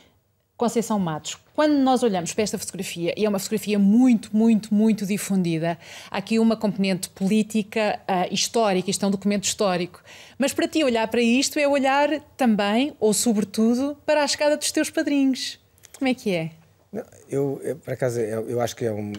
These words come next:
Speaker 2: eu acho que é uma fotografia espetacular, porque realmente tem uma energia e tem um significado, ah, de, de alguma forma, de, ah, o regresso a casa, não é?
Speaker 1: Uhum.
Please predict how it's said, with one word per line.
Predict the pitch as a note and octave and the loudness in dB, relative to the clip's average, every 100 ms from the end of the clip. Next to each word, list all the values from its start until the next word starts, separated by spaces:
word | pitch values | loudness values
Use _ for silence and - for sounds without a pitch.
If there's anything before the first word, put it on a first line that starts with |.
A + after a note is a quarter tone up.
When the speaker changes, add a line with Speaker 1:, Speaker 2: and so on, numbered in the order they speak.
| - | -12
Speaker 2:
eu | - A2+ | -8 -6
acho | - | -6
que | A2+ | -6
é | |
uma | G#2 | -8
fotografia | - A2+ G2 A2+ | -8 -10 -8 -8
espetacular, | F#2+ G2 G2+ - E2 E2 | -10 -12 -14 -16 -20 -20
porque | F#2 - | -20 -14
realmente | G#2+ G2 G2+ G2 G2+ | -10 -8 -10 -14 -14
tem | F#2 G#2+ G#2 G2+ G2 G2 | -8 -8 -8 -10 -12 -12
uma | G2 G#2+ | -8 -6
energia | G#2+ G#2 F#2 F#2 G2+ A2 G#2 F#2+ | -4 -4 -6 -6 -6 -4 -4 -4
e | F#2 | -6
tem | A2 G#2+ | -6 -6
um | G2+ | -6
significado, | - A2 A2 - A2+ - A2+ A2 G2 G2 F2+ - _ - F2+ | -8 -6 -6 -6 -6 -2 -2 -2 -4 -8 -14 -20 _ -6 -6
ah, | G2 G2+ G2 G2 | -6 -6 -4 -6
de, | F#2+ G2+ G#2+ | -8 -6 -6
de | G2+ | -4
alguma | G#2+ G#2 G#2+ | -4 -4 -8
forma, | - A2 A2 A2+ | -4 -4 -2 -4
de, | G2+ G#2+ G#2+ G#2 G2+ - _ _ - | -4 -4 -4 -4 -6 -10 _ _ -10
ah, | G#2 G2+ G2+ G2 G2 F#2+ | -6 -6 -6 -6 -6 -8
o | G2 | -8
regresso | F#2+ G2+ A2+ A#2+ A2 - | -6 -4 0 0 0 -2
a | A2+ | -4
casa, | B2+ A2 A#2 G2+ F#2+ | -2 -2 -2 -2 -6
não | F#2 F#2 | -6 -6
é? | F#2+ | -2
Speaker 1:
Uhum. | A#3 E3+ G#3+ G#3+ | -2 -2 -2 -2